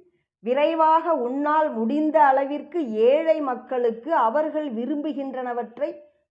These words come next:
தானமாக கொடுத்து உதவுங்கள். இந்த நல்ல செய்கை உங்களிடத்தில் உண்டாகுமேயானால் பந்த பாசங்களை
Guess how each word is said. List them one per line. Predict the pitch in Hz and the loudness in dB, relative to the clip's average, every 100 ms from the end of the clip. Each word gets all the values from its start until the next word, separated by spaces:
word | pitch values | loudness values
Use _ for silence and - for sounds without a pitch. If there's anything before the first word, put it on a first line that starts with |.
| _ | _
தானமாக | 165 190 233 294 247 214 208 226 | -6 -4 -2 -4 -4 -6 -4 -6
கொடுத்து | 202 202 220 202 165 | -4 -4 -4 -8 -4
உதவுங்கள். | 190 214 170 143 135 - _ _ _ _ | -4 -4 -6 -8 -14 -20 _ _ _ _
இந்த | 269 311 302 285 | -6 -4 -2 -2
நல்ல | - 240 277 339 339 | -2 -2 0 0 -2
செய்கை | 339 254 262 302 302 269 | 0 0 2 0 -4 -6
உங்களிடத்தில் | 214 262 294 294 254 240 - 240 220 | -6 -2 0 0 0 -4 -4 -8 -8
உண்டாகுமேயானால் | 170 175 220 277 254 233 214 196 180 175 170 160 156 165 185 220 _ _ _ _ _ _ | -8 -8 -2 0 0 -2 -4 -4 -4 -4 -6 -8 -8 -10 -12 -18 _ _ _ _ _ _
பந்த | 247 285 320 349 | -2 -2 0 0
பாசங்களை | 330 262 277 277 277 262 233 214 190 143 | 2 2 2 0 -6 -2 -2 0 -2 -6